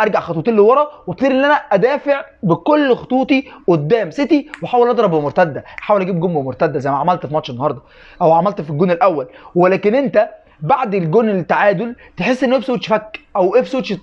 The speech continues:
اتخطف، اللي هو الجون في الثاني في الثالث وخلاص الماتش خلص. لان الدلاله ان ابسويتش بعد الجون الثالث ما فكش تماما، ما بقاش اللي هو فريق المهلهل اللي هو يخش فيه بقى الرابع والخامس والسادس والسابع ويشيل داستا النهارده، لا ابسويتش بعد الجون الثاني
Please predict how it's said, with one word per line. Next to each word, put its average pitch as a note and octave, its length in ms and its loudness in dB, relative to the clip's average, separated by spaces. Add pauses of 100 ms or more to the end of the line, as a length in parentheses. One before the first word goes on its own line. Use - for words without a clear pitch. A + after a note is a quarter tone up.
(100)
اتخطف، - 640 -8 (380)
اللي F3+ 120 4
هو F3+ 80 4
الجون D#3+ 300 0
في D#3 80 -8
الثاني G#3+ 280 -2
في E3 60 -6
الثالث A#3+ 340 -4
وخلاص - 440 -2 (120)
الماتش - 200 -2
خلص. - 380 -4 (640)
لان F3+ 200 4
الدلاله A#3+ 420 2
ان A3+ 120 -2
ابسويتش B3 420 -2
بعد C4+ 180 2
الجون A3+ 200 0
الثالث B3 380 -2 (320)
ما F#3 100 0
فكش D4+ 340 -4
تماما، G#3 400 0 (260)
ما E3+ 80 2
بقاش F3+ 200 0
اللي G#3 120 2
هو C4 100 4
فريق A3+ 200 -2
المهلهل A3 440 0
اللي F#3+ 140 2
هو G#3+ 80 4
يخش G3+ 280 -4
فيه G3+ 120 -2
بقى G#3 140 2
الرابع F#3+ 300 2
والخامس F#3+ 400 -2
والسادس F#3+ 380 -2
والسابع F3+ 360 -2 (280)
ويشيل F3 360 -2
داستا G3+ 300 0
النهارده، D#3+ 340 0
لا - 260 -2 (360)
ابسويتش G3 340 0
بعد E3 140 0
الجون D#3+ 180 0
الثاني A3+ 420 0